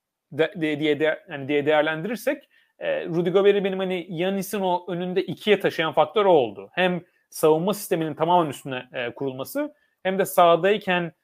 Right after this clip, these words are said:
hani Bucks savunmasının, e, ve, e, Jazz savunmasının, e, Giannis sahadayken ve Gobert sahadayken benzer seviyede, e, olmaları.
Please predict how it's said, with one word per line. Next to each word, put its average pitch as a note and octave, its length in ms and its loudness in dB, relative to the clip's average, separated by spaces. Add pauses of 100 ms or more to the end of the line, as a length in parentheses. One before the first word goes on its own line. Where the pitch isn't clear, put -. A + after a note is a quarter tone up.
(160)
hani C#3 280 -8
Bucks D#3+ 400 4
savunmasının, D#3+ 1000 -2
e, D3 340 -6
ve, D3+ 400 2 (100)
e, C#3+ 260 -6
Jazz F3+ 240 4
savunmasının, D#3+ 760 -4 (260)
e, C3+ 280 0
Giannis E3+ 320 0
sahadayken D#3+ 420 2
ve D3 60 -6
Gobert D3+ 340 2
sahadayken D3+ 520 -2
benzer D3+ 360 4
seviyede, C#3+ 640 -2
e, C3 180 -4
olmaları. D3+ 580 -4